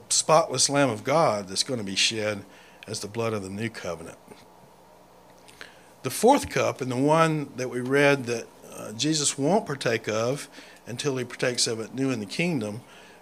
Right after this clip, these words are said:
is related to the promise of restoration for the nation of Israel. And those,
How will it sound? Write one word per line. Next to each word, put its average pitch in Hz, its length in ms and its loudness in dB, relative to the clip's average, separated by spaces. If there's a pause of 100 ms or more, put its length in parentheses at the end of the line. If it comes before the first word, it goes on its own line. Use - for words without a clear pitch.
(100)
is 127 160 0
related 143 380 4
to 123 80 -8
the 117 60 -4
promise 147 420 2
of 117 220 -4
restoration 127 920 4 (180)
for - 140 -10
the 107 100 -6
nation 101 380 -4
of 87 100 -12
Israel. 87 380 -10
And 92 100 -12
those, 139 300 0